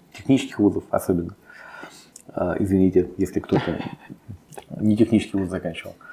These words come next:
а, они как-то по-другому думают».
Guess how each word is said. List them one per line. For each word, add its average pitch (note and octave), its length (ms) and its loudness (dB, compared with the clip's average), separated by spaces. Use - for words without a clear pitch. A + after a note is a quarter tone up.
а, G#3+ 480 4
они C#3+ 180 6
как-то - 180 0
по-другому A2+ 400 6
думают». E2+ 320 2